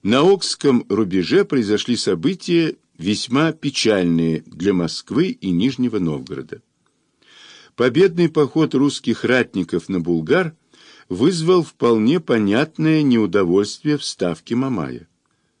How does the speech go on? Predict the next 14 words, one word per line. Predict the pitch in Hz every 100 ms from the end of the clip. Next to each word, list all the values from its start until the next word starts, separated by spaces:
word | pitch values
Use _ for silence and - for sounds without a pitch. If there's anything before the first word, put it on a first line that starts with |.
| _ _ _
На | 90 139
ту | 147 143
пору | 127 208 226 139 80 71 78 -
к | -
могущественному | 117 131 151 180 139 123 - 110 107 98
темнику | - 202 151 92 - 85
как | 107 -
раз | 190 170 - _ _ - - -
перебежал | 123 123 123 117 143 190 180
из-за | - 120 98 92 117
Волги, | 104 139 147 151 160 160 _ _
из | 117 117
Синей | - - 120 107 101 -
Орды, | 95 82 71 127 196